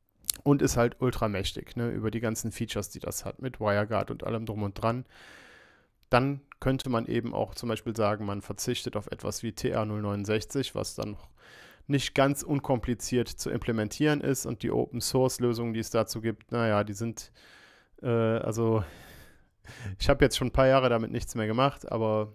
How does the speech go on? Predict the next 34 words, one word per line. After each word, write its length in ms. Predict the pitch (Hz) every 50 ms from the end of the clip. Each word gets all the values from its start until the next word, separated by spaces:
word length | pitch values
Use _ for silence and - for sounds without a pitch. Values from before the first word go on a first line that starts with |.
| - _ _ _ _ 151 -
so 120 | - 120
richtig 360 | 117 131 - - 127 117 -
begeistert 420 | - 107 107 104 107 - 117 107 107
war 160 | 104 107 107
ich 100 | 110 -
davon 320 | - 107 - - 107 107
nie. 220 | 120 143 156 165 - - _ _ _ _ - - - - - - - - - - - - _ -
Das 140 | - 123 -
ist 60 | -
natürlich 500 | 135 123 - 139 135 135 127 - - -
eher 300 | 139 131 135 131 127 -
auch 180 | - 120 113 120
ein 220 | 117 117 120 113
größerer 440 | - 123 143 143 - 160 135 135 131
Standard, 460 | - - - 131 127 127 120 117 -
der 140 | 107 90 -
auch 80 | -
für 160 | - - - -
andere 260 | 120 139 127 131 123
Ge-, 220 | 123 120 - - -
Geräte 680 | - 123 113 120 117 113 - 117 113 113 110 110 113 - -
in 100 | 117 113
Frage 400 | - - - 110 101 113 117 117
kommt. 460 | 113 - 113 110 110 113 - - - - - - - - - - _ _ _ _ -
Aber 480 | 101 104 104 110 107 107 107 - - -
man 280 | - 110 117 117 - - -
hat 240 | - 107 127 127 -
hier 100 | 139 123
doch 380 | 117 123 117 - - - - - _ - - - -
n-, 480 | - 139 147 156 151 - - 185 - -
eine 200 | - 147 139 139
wesentlich 480 | 151 156 143 151 135 131 123 - -
mächtigere 560 | 120 120 117 - - - 123 117 117 101 113 -
Schiene, 460 | - - 120 117 123 123 117 110